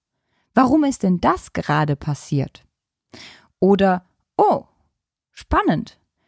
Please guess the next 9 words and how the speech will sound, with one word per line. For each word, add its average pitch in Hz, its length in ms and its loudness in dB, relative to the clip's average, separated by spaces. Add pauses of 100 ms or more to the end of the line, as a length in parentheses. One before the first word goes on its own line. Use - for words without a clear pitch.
(640)
Ich 180 240 0
bewerte 254 340 0
das 285 200 -2
gerade 269 220 0
als 269 140 -2
Missstand - 1120 0
in 175 160 2
dieser 160 240 0
Organisation. 147 720 -4